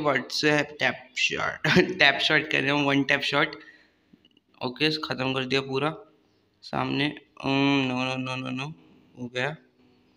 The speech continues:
थोड़ा सा एक, बस, बस, बस, ख़त्म। ड-, डबल किल हो गया। ओके, बहुत सही, बहुत सही। सामने की तरफ एक चचा है।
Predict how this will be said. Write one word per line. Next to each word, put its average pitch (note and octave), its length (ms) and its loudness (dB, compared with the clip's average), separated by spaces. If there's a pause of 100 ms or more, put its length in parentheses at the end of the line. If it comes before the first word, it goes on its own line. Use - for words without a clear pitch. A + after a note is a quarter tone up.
(680)
थोड़ा C#3 320 -2
सा D3 180 -10
एक, D#3 240 -6 (360)
बस, A#2+ 280 0
बस, - 300 -6
बस, - 280 -12
ख़त्म। - 480 -6 (840)
ड-, B2 160 -6 (100)
डबल B2 260 0
किल B2+ 180 -2
हो B2 100 -2
गया। B2+ 240 -4 (1080)
ओके, C#3 280 -2 (3250)
बहुत B2 300 -8
सही, C3+ 140 -4
बहुत B2 320 -6
सही। D3+ 180 -4
सामने C#3 420 2
की C#3+ 80 -4
तरफ C3+ 240 -4
एक C3 200 -2
चचा C3+ 240 0
है। D#3 160 2